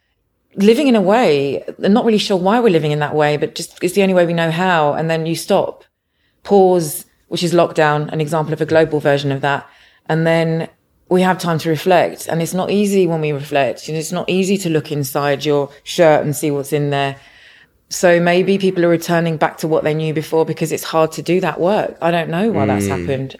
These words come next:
Speaker 1: you know, 'cause I mean, I talk to a therapist and there's ups and downs there. And, um, it's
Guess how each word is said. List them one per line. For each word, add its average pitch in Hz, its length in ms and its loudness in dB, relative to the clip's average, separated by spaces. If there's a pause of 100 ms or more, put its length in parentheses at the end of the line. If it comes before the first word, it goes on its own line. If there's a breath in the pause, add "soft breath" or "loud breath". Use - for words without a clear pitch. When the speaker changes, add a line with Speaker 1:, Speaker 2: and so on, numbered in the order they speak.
(120)
Speaker 1:
you 175 80 -2
know, 156 240 0
'cause 175 140 -2
I 202 40 4
mean, 190 140 2
I 202 320 2 (240 loud breath)
talk 190 180 0
to 170 60 0
a 160 40 0
therapist 180 500 2
and 160 180 -2 (340 soft breath)
there's 175 240 0
ups 180 200 2
and 175 80 -2
downs 170 300 2
there. 175 260 4
And, 160 260 -2
um, 160 360 0 (640 soft breath)
it's - 480 -4